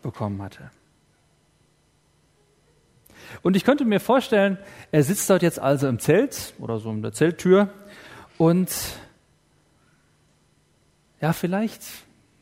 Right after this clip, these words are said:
geht ihm das mal wieder durch den Kopf, die ganze Geschichte.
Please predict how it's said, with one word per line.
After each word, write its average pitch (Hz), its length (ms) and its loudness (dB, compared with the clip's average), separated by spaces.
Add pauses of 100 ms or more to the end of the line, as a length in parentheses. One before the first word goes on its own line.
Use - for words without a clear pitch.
(140)
geht 151 220 -2
ihm 151 140 -2
das - 420 -4 (580)
mal 139 140 -2
wieder 151 160 2
durch 127 160 -2
den 151 140 -6
Kopf, - 420 -8 (720)
die 120 100 -8
ganze 110 300 -6
Geschichte. - 540 -14